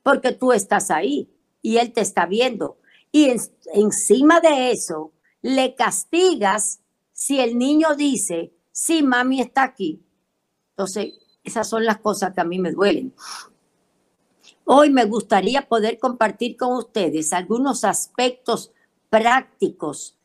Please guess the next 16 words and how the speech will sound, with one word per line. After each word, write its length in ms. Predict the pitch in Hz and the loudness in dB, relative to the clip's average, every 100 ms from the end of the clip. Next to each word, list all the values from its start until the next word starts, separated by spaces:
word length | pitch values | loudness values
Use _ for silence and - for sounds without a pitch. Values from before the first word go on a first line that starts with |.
| _ _ - | _ _ -8
eh, 260 | 190 185 | -6 -4
que 120 | 208 | 0
son 240 | 185 233 233 | 0 0 0
muy 240 | 226 240 | 2 2
importantes 1000 | 262 - 220 180 - 269 220 190 160 147 - _ _ | 0 0 0 -2 0 2 2 -2 -4 -4 -6 _ _
sobre, 800 | - - - 233 202 202 202 190 185 185 | -12 -6 0 2 2 2 2 2 -2 -4
eh, 460 | 202 190 175 175 - _ _ _ _ - | 0 0 0 -4 -6 _ _ _ _ -8
las 240 | 196 190 | -2 -2
madres 440 | 175 202 247 254 220 | 0 2 2 0 0
solteras. 680 | 220 190 - 220 208 165 165 | 0 0 -2 0 2 2 2
Una 200 | 233 269 | 2 2
madre 400 | 247 202 185 180 | 2 2 -2 -6
me 140 | 196 | -6
escribió, 480 | 190 233 208 214 180 | -6 -8 -6 -2 -2
amada 280 | 165 165 180 | -2 -4 -4
hermana, 520 | 180 180 143 143 | -6 -6 -6 -10